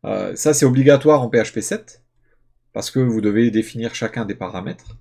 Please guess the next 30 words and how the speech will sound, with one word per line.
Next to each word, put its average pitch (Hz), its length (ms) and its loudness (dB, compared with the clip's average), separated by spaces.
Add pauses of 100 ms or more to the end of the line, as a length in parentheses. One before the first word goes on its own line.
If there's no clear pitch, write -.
(400)
Mais 123 160 0
grâce 151 720 0
à 117 380 0
la 107 140 -4
mise 117 180 -2
à 120 80 6
jour 110 200 -2
P 110 100 -2
H - 180 -4
P 113 80 -2
huit, - 480 -8 (340)
vous 95 240 -8
allez, 101 260 0
euh, 90 300 -2
le 92 100 -10
voir 101 240 -4
directement, 95 680 -6
hein, 95 80 -10
si - 180 -12
vous, 87 500 -8 (460)
si - 120 -16
vous 98 180 -2
allez 104 200 2
directement, 98 720 -4
euh, 87 120 -4
dans, 90 800 -8
dans 87 160 -6
la 90 100 -4
doc, 170 280 -4
hein, 156 180 -10